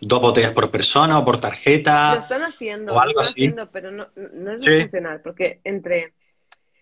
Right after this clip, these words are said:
Speaker 2: lo limitadas, ¿eh? Eso está pasando ya en España con Macallan, por ejemplo.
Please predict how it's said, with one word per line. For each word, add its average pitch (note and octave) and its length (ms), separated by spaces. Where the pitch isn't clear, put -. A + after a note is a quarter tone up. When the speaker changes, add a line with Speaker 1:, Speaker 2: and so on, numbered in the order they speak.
Speaker 2:
lo G3 200
limitadas, F#3+ 520
¿eh? G3 120
Eso G#3 120
está C#4 160
pasando C4+ 240
ya B3+ 60
en B3+ 80
España A#3+ 300
con C4+ 120
Macallan, F#3+ 360
por E3 120
ejemplo. D#3 340